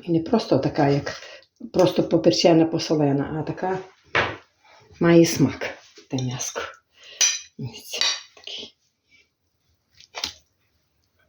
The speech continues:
Бачите, кляр я робила такий легесенький, і тут немає та як кісті, тільки така зверха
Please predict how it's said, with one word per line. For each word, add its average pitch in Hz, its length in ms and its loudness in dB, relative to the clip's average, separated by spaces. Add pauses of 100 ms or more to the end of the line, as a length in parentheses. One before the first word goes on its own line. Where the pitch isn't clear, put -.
(1080)
Бачите, 156 680 2 (200)
кляр 143 320 4
я 151 180 2
робила 147 320 -2
такий 147 400 -4
легесенький, 156 920 0 (280)
і 156 280 4
тут - 260 -4
немає 175 300 6
та 156 100 2
як 147 200 0
кісті, - 440 -4
тільки 226 340 2
така 180 640 2 (140)
зверха 165 640 -2